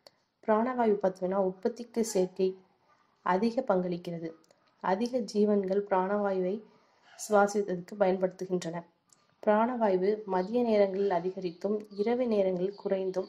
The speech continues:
இரட்டை நிலையில் காணப்படுகிறது. நுண்ணுயிர் மிதவை தாவரங்கள் குறைந்து காணப்படுவது,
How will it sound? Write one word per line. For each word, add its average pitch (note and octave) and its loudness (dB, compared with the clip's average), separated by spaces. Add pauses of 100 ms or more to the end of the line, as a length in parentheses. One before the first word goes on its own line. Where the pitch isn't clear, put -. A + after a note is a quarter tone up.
இரட்டை G3+ 0
நிலையில் G3 -2
காணப்படுகிறது. F3 -4 (840)
நுண்ணுயிர் C4 4
மிதவை G3 2 (420)
தாவரங்கள் F#3 0 (680)
குறைந்து A#3+ 2
காணப்படுவது, F#3 -2